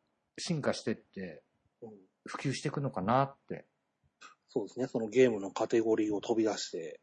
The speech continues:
Speaker 1: うん。
Speaker 2: 確かに。
Speaker 1: うん。そっちの方で広がっ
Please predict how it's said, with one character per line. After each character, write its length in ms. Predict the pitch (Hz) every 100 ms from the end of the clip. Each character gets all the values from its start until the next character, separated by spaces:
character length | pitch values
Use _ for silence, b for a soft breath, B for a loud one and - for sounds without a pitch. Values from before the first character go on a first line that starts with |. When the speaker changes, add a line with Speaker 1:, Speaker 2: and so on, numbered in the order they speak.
| 147
Speaker 1:
う 40 |
ん。 300 | 175 143 110 - _ _ _ _ -
Speaker 2:
確 160 | - - -
か 100 | 101
に。 500 | - _ _ - 117
Speaker 1:
う 180 | 147 135
ん。 40 | 110
そ 140 | 156
っ 20 |
ち 140 | - 220
の 100 | 240
方 60 |
で 100 | 196
広 280 | 117 127 127
が 100 | 135
っ 140 | 131